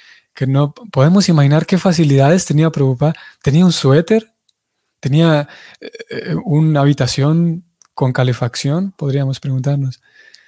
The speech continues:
¿Tendría suficiente, un edredón suficiente o bueno para dormir? ¿En qué condiciones él vivía? No tenía nadie con quien conversar, con quien,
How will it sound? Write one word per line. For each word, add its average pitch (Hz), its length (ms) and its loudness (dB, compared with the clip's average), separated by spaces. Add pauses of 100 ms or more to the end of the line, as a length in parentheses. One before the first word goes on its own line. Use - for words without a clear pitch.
(120)
¿Tendría 135 520 2
suficiente, 139 840 0
un 147 260 0
edredón 139 560 2
suficiente 160 580 0
o 156 420 -4
bueno 156 340 0
para 143 220 0
dormir? 135 500 0 (880)
¿En 127 140 -6
qué 147 120 -4
condiciones 143 540 -2
él 135 120 -2
vivía? 135 340 0 (340)
No 147 80 -2
tenía 156 320 2
nadie 143 400 2
con 143 160 -4
quien 143 200 -4
conversar, 139 680 -2
con 131 160 -4
quien, 131 480 -2